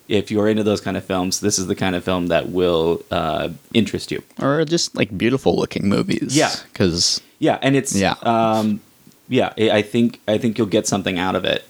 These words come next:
Speaker 1: uh, by watching it, and, and that's a good thing. It's not, this is, it's not gonna be a waste of your time if you're in for that stuff.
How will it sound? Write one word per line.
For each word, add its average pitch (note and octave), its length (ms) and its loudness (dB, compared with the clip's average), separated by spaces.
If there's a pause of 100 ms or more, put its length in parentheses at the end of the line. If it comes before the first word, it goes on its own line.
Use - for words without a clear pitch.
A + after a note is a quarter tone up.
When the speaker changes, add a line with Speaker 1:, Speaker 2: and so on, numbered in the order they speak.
Speaker 1:
uh, F2+ 340 0
by F2+ 120 2
watching F2 420 0
it, - 140 -6 (180)
and, F2+ 600 -2
and E2+ 140 0
that's - 180 -6
a F2 40 -4
good - 140 -4
thing. - 140 0
It's - 180 -2
not, G#2+ 360 0
this G2+ 260 0
is, - 240 -10
it's G#2+ 120 -8
not D3 120 4
gonna C#3 80 -4
be B2+ 60 2
a A#2+ 60 4
waste A#2 240 4
of A2 80 0
your G2+ 100 4
time G2+ 500 -4 (180)
if G#2 160 -2
you're G2+ 100 0
in G#2 200 -2
for A#2 120 -4
that A2+ 200 0
stuff. A#2+ 300 -2